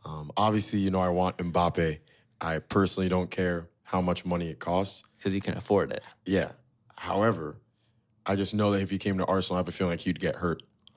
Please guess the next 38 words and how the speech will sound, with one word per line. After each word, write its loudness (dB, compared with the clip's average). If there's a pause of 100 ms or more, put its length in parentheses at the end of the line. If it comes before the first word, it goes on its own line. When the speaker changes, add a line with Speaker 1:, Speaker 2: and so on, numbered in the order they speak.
(140)
Speaker 1:
like, -8
Speaker 2:
<laughs> 6
Speaker 1:
immediately, 0 (580)
or, 4
like, -2
we 2
would 0
somehow 0
ruin -2
him. -6 (280)
But, -2
you 2
know, -2
I'm, 2
I'm 2
happy 2
with 0
who 2
we've 2
signed 0 (180)
so 0
far. 0
I -12
still 2
think 0
we 4
need 2
to 2
replace 0
Ramsey. 0 (100)
Speaker 2:
You've 2
only 4
signed 0
Kolasinac 2
this -4
summer, -4
right? 4
Speaker 1:
Yeah. -2